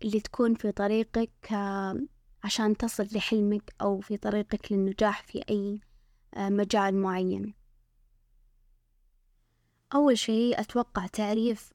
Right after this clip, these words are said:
أو معنى العقبة أو الصعوبات اللي ممكن تجيك في الحياة، سواء في طريقك للنجاح أو العق-، ال-، الصعاب بشكل عام، م-، شيء أو تعريف مفهوم عندنا كلنا. عشان كذا بدخل في الموضوع بشكل مباشر.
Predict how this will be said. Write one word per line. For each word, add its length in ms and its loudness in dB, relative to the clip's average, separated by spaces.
أو 340 0
معنى 480 4
العقبة 640 2
أو 60 -2
الصعوبات 640 0
اللي 140 2
ممكن 280 0
تجيك 340 -4
في 100 -2
الحياة، 480 -2
سواء 300 0
في 120 -4
طريقك 540 -4
للنجاح 540 2
أو 200 2
العق-، 320 -4
ال-، 360 2
الصعاب 680 2
بشكل 380 -2
عام، 340 0
م-، 180 -2
شيء 420 2
أو 120 4
تعريف 460 2
مفهوم 380 2
عندنا 340 2
كلنا. 400 -8
عشان 180 4
كذا 240 6
بدخل 440 2
في 100 -10
الموضوع 400 4
بشكل 520 -2
مباشر. 680 -4